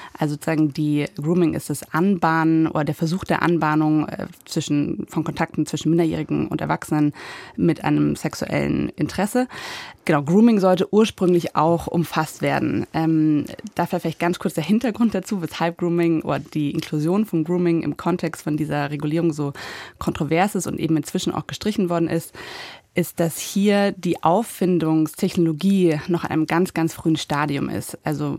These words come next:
wie bei allen K-I-basierten Auffindungstechnologien, und dazu kommen wir vielleicht später auch nochmal, dass es auch im Bereich von Bildern und Videos da große Probleme gibt. Aber in allen diesen Fällen ist K I nach wie vor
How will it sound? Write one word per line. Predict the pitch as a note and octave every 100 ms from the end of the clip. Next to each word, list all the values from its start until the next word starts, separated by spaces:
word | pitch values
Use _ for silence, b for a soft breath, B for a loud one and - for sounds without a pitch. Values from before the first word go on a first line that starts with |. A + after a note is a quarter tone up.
| D3+ -
wie | D#3
bei | D3 -
allen | - E3+ G#3 A3+
K-I-basierten | - - F3 E3 D#3 D#3 D#3 - D3+ D3 F3
Auffindungstechnologien, | - F#3+ - G#3 G#3+ - G#3 G#3 G3+ G3+ A3
und | F3+
dazu | - -
kommen | - D#3+
wir | D3+
vielleicht | - -
später | G3 - -
auch |
nochmal, | F#3 E3 D#3+ D#3
dass | -
es | -
auch | -
im | D3 D3+ -
Bereich | - D3+ -
von | D3+
Bildern | E3 G3 F3
und | D3
Videos | E3+ F#3+ F#3
da | -
große | D#3 D#3+ -
Probleme | D#3 F3+ F#3
gibt. | E3+ B B B B B B -
Aber | F#3
in | F3+
allen | E3 G3 A3+
diesen | G3 F3+
Fällen | - E3+ E3+ F#3 F#3 F3 D#3+ - -
ist | - -
K | - F3
I | F#3 G3+
nach | F#3 F3+
wie | F3+
vor | - D#3+ D#3 D#3